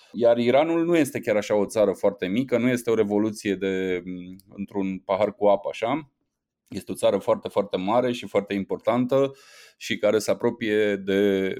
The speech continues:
a fi și o țară deținătoare de arme nucleare. Nu va mai dura foarte mult până când vom auzi probabil, uh, probabil anunțul acela.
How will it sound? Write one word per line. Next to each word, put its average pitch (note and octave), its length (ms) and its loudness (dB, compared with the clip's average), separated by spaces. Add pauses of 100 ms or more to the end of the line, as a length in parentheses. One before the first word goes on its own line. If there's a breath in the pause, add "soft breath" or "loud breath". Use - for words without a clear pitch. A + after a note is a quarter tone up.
a G2+ 120 0
fi G#2+ 280 -4
și - 260 -4
o G2 160 0
țară F#2 640 0
deținătoare F#2 680 -2
de F2 520 -4
arme F#2 320 -4
nucleare. E2 460 -6
Nu G2+ 180 0
va F#2+ 140 2
mai F2+ 180 -2
dura F2 220 -2
foarte - 320 -6
mult E2+ 220 -10
până F2+ 280 -12
când F2+ 220 -6
vom F2 220 -10
auzi F2 300 -12
probabil, E2+ 520 -8
uh, E2+ 680 -14
probabil F2+ 400 -8
anunțul E2 420 -10
acela. - 400 -14